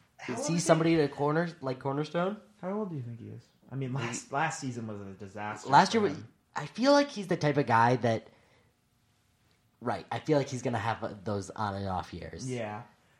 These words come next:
Speaker 1: That's what I say. If he's, unless he's way younger than I think he is.
Speaker 2: I think he's, like, twenty-seven. Maybe,
Speaker 1: I'm,
Speaker 2: maybe
Speaker 1: I might
Speaker 2: twenty-six.
Speaker 1: see what you can get for him in terms of prospects
Speaker 2: Yeah.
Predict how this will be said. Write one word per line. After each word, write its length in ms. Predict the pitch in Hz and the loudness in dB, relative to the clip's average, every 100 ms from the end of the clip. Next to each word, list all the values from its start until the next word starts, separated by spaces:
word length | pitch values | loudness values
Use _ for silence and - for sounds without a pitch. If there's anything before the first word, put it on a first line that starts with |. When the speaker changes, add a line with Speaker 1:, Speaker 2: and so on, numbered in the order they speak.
| - | -10
Speaker 1:
That's 140 | 147 | 0
what 100 | 208 180 | 2 4
I 40 | |
say. 160 | 160 - | 0 0
If 180 | 151 | -2
he's, 420 | 202 254 202 - - _ _ _ _ _ | 0 0 -2 -8 -18 _ _ _ _ _
unless 220 | 120 147 - | -4 -4 -2
he's 160 | 151 | -2
way 220 | 123 139 | 0 0
younger 280 | 143 143 147 | 0 0 -2
than 160 | 135 117 | -4 -6
I 80 | 107 | -8
think 260 | 110 117 | -10 -8
he 160 | 123 135 | -6 -4
is. 180 | 139 139 | -4 -8
Speaker 2:
I 40 | 107 | -10
think 140 | 175 | -8
he's, 100 | 190 | -6
like, 100 | 95 | -8
twenty-seven. 800 | - 98 85 - 85 78 78 76 - _ _ | -6 -6 -6 -8 -10 -10 -12 -14 -18 _ _
Maybe, 280 | 98 98 220 | -4 0 0
Speaker 1:
I'm, 240 | 269 240 | 0 0
Speaker 2:
maybe 140 | 113 104 | -2 -2
Speaker 1:
I 20 | |
might 60 | 143 | 0
Speaker 2:
twenty-six. 440 | 247 294 254 190 | 0 -2 -4 -6
Speaker 1:
see 120 | 233 254 247 | -4 -6 -6
what 140 | 262 | -6
you 100 | 247 | -8
can 180 | 247 254 | -6 -4
get 240 | 240 226 - | -4 -6 -4
for 220 | 214 214 | -4 -2
him 120 | 208 | -2
in 160 | 202 185 | -2 -4
terms 260 | 202 196 | -6 -6
of 100 | 180 | -8
prospects 840 | - 139 160 - 120 113 - - - | -6 -6 -6 -6 -8 -8 -14 -20 -10
Speaker 2:
Yeah. 160 | 92 | -8